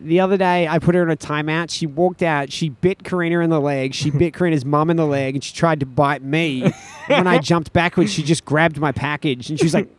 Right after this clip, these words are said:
Speaker 1: "Yeah, which, who wants to go? Who wants to try put me in the room again?
Speaker 2: <laughs>
Speaker 1: This is an eighteen-month-year-old girl."
Speaker 2: I feel like she, she sounds like
Speaker 1: Eighteen-month-old girl.
Speaker 2: She sounds like Mike Tyson in training.
Speaker 1: Yeah.
Speaker 2: <laughs>
Speaker 1: I'm like, "She's gonna bite someone's ear off."
Speaker 2: Exactly. <laughs> As soon as she's
Speaker 1: I'm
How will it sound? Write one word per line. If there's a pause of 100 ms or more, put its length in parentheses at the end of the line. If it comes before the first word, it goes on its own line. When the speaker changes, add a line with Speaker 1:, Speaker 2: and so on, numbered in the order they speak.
(120)
Speaker 1:
"Yeah,
which,
who
wants
to
go? (200)
Who
wants
to
try
put
me
in
the
room
again?
Speaker 2:
<laughs> (220)
Speaker 1:
This
is
an
eighteen-month-year-old
girl." (100)
Speaker 2:
I
feel
like (260)
she,
she
sounds
like
Speaker 1:
Eighteen-month-old
girl. (320)
Speaker 2:
She
sounds
like
Mike
Tyson
in
training.
Speaker 1:
Yeah. (180)
Speaker 2:
<laughs>
Speaker 1:
I'm
like,
"She's
gonna
bite
someone's
ear
off."
Speaker 2:
Exactly.
<laughs>
As
soon
as
she's
Speaker 1:
I'm